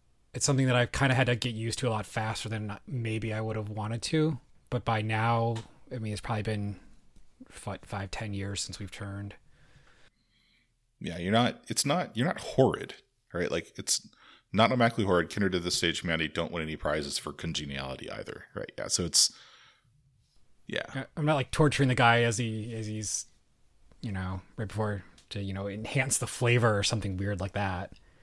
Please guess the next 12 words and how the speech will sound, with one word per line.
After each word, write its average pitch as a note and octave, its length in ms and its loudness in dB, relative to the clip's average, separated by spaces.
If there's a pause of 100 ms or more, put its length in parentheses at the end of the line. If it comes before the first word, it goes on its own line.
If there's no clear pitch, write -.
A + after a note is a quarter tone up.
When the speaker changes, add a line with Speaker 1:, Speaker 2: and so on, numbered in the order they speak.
(260)
Speaker 2:
Right. - 220 -2 (840)
Speaker 1:
It's G#2+ 140 -4
just, - 260 0
you A2+ 60 4
Speaker 2:
Yeah. G2 60 2
Speaker 1:
know, F#2+ 40 -4
this G2+ 180 0
is, - 340 0 (680)
this A2 180 -4
is G#2+ 100 0
my B2 140 6
job. G#2+ 320 0